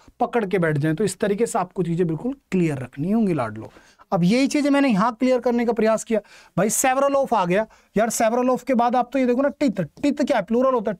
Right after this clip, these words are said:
टूथ सिंगुलर होता है, टीथ प्लूरल होता है। तो बेटा टीथ की बात हुई तो लाडलो, इस टीथ की वजह से वर्ब कैसे आएगी? प्लूरल। क्या आएगा आपका?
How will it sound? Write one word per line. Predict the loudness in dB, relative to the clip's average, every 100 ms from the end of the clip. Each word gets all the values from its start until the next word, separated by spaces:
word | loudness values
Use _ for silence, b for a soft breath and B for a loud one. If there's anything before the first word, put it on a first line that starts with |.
| _
टूथ | -2 -2 -6 _ -4
सिंगुलर | 0 2 2
होता | 2
है, | -2 -2
टीथ | -2 -2
प्लूरल | 0 2 2
होता | 0 -2
है। | -4 B B B
तो | -4
बेटा | 0 -2 -2
टीथ | -2 -2 0
की | 0
बात | 0 -2
हुई | -2
तो | 0
लाडलो, | 0 0 -2
इस | -2
टीथ | -4 -4
की | -2
वजह | -2
से | 0 0
वर्ब | 0 0
कैसे | -2 -2
आएगी? | -2 -4
प्लूरल। | -4 -2 -4 -4
क्या | 0
आएगा | 0 0
आपका? | -4 -8